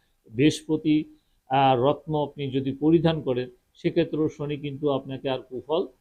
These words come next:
দিতে পারবে না। এই, এই জন্য আপনার বিচারটা সূক্ষ্ম হতে হবে। সূক্ষ্ম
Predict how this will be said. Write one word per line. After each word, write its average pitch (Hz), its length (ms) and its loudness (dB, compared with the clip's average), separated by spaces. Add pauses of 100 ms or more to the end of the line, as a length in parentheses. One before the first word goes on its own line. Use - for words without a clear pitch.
(220)
দিতে 117 240 -4
পারবে 107 320 -6
না। 98 140 -14 (760)
এই, 131 120 -2 (240)
এই 139 200 4
জন্য 175 260 8 (580)
আপনার 151 500 0
বিচারটা 143 720 -2
সূক্ষ্ম - 500 -14
হতে 156 200 2
হবে। 117 240 -2
সূক্ষ্ম - 340 -12